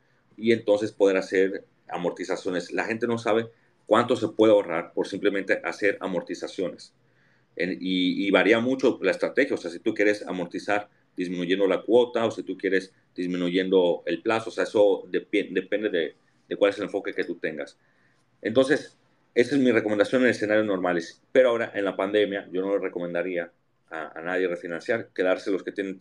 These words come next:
eh, tasa fija, quedarse con su tasa fija y esperar porque muy probablemente las tasas vuelvan a subir,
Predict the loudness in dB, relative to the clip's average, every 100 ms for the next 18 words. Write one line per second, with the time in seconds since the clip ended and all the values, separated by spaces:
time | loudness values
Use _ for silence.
0 | -10 -6 -6 -6 -6 -4 -4 -6 -8 -10
1 | -10 -8 -8 -8 -8 -8 -10 _ _ _
2 | _ _ _ -4 2 2 4 4 4 4
3 | 2 2 0 0 -6 _ _ _ _ 0
4 | 4 4 4 4 4 0 0 0 0 -2
5 | -8 -4 -2 0 -4 -6 -4 -4